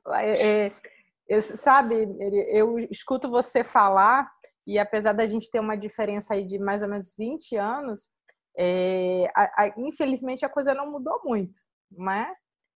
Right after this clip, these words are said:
Eu, eu, eu tenho uma história, é, é, não como a sua, né? Eu, eu já nasci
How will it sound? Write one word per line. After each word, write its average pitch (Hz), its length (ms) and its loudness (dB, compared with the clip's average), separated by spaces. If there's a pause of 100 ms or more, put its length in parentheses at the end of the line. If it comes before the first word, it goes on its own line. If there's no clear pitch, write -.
Eu, 202 300 0
eu, 202 420 -2
eu 202 200 0
tenho 220 160 -2
uma 226 120 0
história, 247 720 0 (580)
é, 196 760 0
é, - 20 -4
não 214 360 -2
como 262 240 -2
a 254 60 2
sua, 269 560 -4
né? 214 460 -2
Eu, 196 280 -2 (140)
eu 196 180 -4
já 196 240 2
nasci 214 600 -4